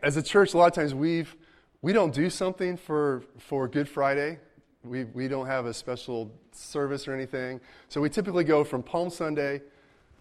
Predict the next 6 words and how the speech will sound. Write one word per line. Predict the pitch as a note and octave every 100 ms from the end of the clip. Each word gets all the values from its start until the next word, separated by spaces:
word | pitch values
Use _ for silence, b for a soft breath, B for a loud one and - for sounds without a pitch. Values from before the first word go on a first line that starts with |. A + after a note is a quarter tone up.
| _ -
to | B2+
resurrection, | C3+ B2 B2+ A#2 - G#2 A#2 - b b _
and | A2
that's | D3+ E3+
kinda | E3+ C#3+
nice | B2 A2+ E2 -